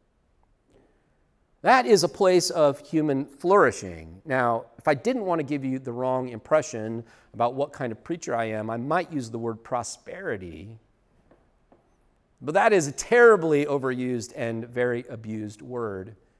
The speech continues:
in church. So I'll just say, the promise here is that we might be able to live in such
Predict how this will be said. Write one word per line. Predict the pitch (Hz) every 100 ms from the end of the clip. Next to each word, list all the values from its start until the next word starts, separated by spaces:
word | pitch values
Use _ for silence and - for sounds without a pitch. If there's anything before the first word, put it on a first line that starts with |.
| _
in | 113 101
church. | - 104 - _ - _ _ _ _ _ _ _ _ _ _ -
So | 233
I'll | 269 226
just | 233 -
say, | 220 175 151 139 131 - _ _ _
the | 143
promise | 143 - 220 277 285 233
here | - 214 185 165
is | 156 143
that | 147 131
we | 151 240
might | 262 190 202 160
be | 143 151
able | 160 165 143
to | 135 127
live | 131 175 151 120 117 117 -
in | 165 202 214
such | - 180 180